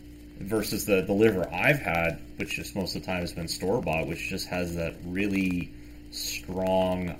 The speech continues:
iron taste to it. And even if you give it a proper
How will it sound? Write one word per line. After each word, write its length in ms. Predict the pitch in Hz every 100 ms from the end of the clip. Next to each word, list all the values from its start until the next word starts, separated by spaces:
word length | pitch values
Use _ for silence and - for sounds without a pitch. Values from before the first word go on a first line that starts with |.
| -
iron 480 | 95 95 98 95 92
taste 500 | - 85 85 - -
to 220 | 82 80
it. 140 | 82
And 80 | 78
even 240 | 104 104
if 220 | 92 87 87
you 240 | 85 78 - - -
give 220 | 98 98
it 60 | 87
a 60 |
proper 440 | 80 85 82 76